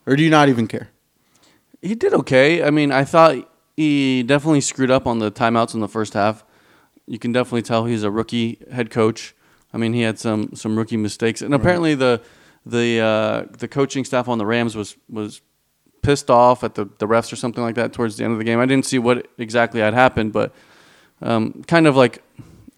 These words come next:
Speaker 2: kind of a rookie thing. I mean, he's young. He's gonna learn. You know, he was riding high last week. I didn't,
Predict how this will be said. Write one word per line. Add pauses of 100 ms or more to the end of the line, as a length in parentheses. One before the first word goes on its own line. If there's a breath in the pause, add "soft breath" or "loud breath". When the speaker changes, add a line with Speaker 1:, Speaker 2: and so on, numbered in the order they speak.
Speaker 2:
kind
of
a
rookie
thing.
I
mean, (200 soft breath)
he's
young.
He's
gonna
learn. (1000 soft breath)
You
know,
he
was
riding
high
last
week.
I
didn't,